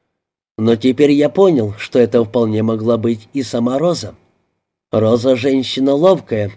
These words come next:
сильная и решительная. И уж, наверное, она не остановилась бы перед тем, чтобы напасть на мужчину.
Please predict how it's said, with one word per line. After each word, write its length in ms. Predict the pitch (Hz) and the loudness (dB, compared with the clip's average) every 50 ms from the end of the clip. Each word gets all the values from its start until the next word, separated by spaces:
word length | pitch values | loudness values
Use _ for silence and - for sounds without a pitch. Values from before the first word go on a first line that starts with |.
| _ _ | _ _
сильная 500 | - - - 127 120 110 110 113 113 120 | -16 -8 -4 -2 -2 -2 0 -2 0 -2
и 180 | 117 - 147 143 | -2 -4 -4 -4
решительная. 760 | 131 135 127 - - 185 170 - 123 107 101 98 98 95 87 _ _ _ _ _ _ _ _ _ _ _ - | -2 -2 -4 -4 -6 -6 -6 -6 -6 -6 -6 -6 -8 -12 -14 _ _ _ _ _ _ _ _ _ _ _ -4
И 140 | - 117 120 | 2 4 4
уж, 160 | 120 120 120 | 4 4 2
наверное, 640 | 139 143 156 160 196 196 160 131 113 101 101 104 - - | 0 2 4 4 4 4 4 2 -2 -4 -4 -6 -10 -6
она 260 | 131 131 127 120 117 | -4 -2 0 0 0
не 140 | 120 120 127 | 2 2 0
остановилась 720 | 127 113 - 147 139 143 147 170 190 190 160 131 110 107 | 0 -2 -2 -2 0 2 2 4 2 2 2 0 -2 -2
бы 160 | 101 113 110 | -2 -2 -2
перед 340 | 107 - 131 123 135 131 - | 0 0 0 0 0 -2 -2
тем, 260 | - 190 185 165 131 - _ _ | 0 0 0 0 -2 -6 _ _
чтобы 340 | - - - 135 117 104 110 | -16 -6 -2 -2 0 0 0
напасть 440 | 110 110 107 104 117 113 104 104 - | -2 -2 -2 -4 -4 -6 -6 -4 -4
на 80 | 123 | -2
мужчину. 600 | 123 131 131 120 - - - 180 165 127 90 82 | -2 -2 -2 -4 -6 -4 -2 -2 -2 -2 -4 -8